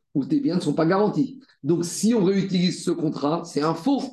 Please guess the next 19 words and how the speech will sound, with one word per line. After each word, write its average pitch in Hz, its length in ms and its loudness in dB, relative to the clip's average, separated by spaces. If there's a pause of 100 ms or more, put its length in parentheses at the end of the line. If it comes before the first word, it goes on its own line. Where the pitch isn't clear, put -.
(300)
Parce - 180 -2
que 160 80 0
le 170 200 2
deuxième 185 400 0
contrat, 170 460 -2
c'était 156 280 -2
mille 165 300 -2
V 175 100 0
A 165 100 0
L 156 100 -2
P, 180 340 -2 (360)
que 175 80 -2
tes 170 200 0
biens 170 200 2
ne 214 40 2
sont 160 180 -4
pas 165 120 0
garantis. 175 560 -2 (560)
Donc, 156 180 0